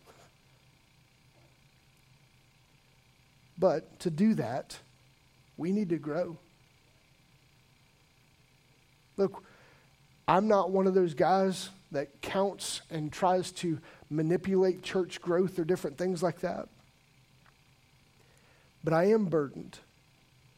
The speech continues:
that in the life cycle of this church, we have been on the border or on the cusp of doing two services three times at this point.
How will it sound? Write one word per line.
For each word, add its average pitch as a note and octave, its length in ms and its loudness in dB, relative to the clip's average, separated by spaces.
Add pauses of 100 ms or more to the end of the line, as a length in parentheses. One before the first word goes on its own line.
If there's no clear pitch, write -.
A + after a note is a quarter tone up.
(140)
that E3+ 140 4
in F3 100 2
the F3 80 4
life E3+ 260 4
cycle G3 380 2
of D#3 140 -2
this F3+ 200 2
church, - 600 -6 (640)
we F#3+ 160 4
have E3+ 180 4
been F#3 160 4
on F3 220 4
the E3 80 2
border F3+ 500 2
or E3 240 -2
on F3+ 200 0
the E3 140 0 (200)
cusp - 460 -2
of D3+ 260 -2
doing F#3+ 360 0
two G#3+ 200 -2
services F3 800 -2 (880)
three A3 680 0 (160)
times F3 520 0
at D3 120 -6
this C#3+ 180 -6
point. C#3+ 460 -16